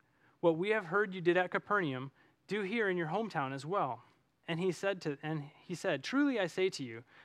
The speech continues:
no prophet is acceptable in his hometown. But in truth, I tell you, there were many widows in Israel in the days of Elijah,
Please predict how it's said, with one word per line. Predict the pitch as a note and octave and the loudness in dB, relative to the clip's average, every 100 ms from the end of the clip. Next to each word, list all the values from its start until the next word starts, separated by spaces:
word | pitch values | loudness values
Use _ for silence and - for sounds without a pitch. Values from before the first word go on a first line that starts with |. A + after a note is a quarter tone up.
| _ | _
no | D#3 F#3 B3+ | 0 2 2
prophet | - G3 D#3 C3+ | 2 2 2 -2
is | D3+ C#3+ | -4 -6
acceptable | D3 F3+ E3+ D#3+ D#3 | -2 -2 -2 -2 -2
in | C3+ | -2
his | D3+ C3+ - _ _ - | -6 -8 -12 _ _ -10
hometown. | D#3+ D#3 D3+ D#3 B2+ A2+ - _ - | -4 -4 -4 -4 -6 -10 -20 _ -10
But | - E3+ | 2 2
in | F3+ | 2
truth, | - B3 C#3+ C#3+ - - | 0 0 0 -4 -14 -6
I | D#3+ | -4
tell | - G3 | 2 2
you, | F3 D3+ | 4 4
there | F3+ | 4
were | E3 | 4
many | D3+ E3+ G#3+ B3 | 2 0 0 -2
widows | G3+ G#3+ F3 C#3 | 0 2 2 0
in | C#3+ | -4
Israel | C3+ F#3 F#3 C#3+ B2 | -2 0 0 -2 -4
in | C3 | -4
the | |
days | C3 C#3+ D#3 | -4 -2 -2
of | E3+ | -2
Elijah, | E3 D#3+ E3 B2+ G#2 | 0 0 0 -4 -10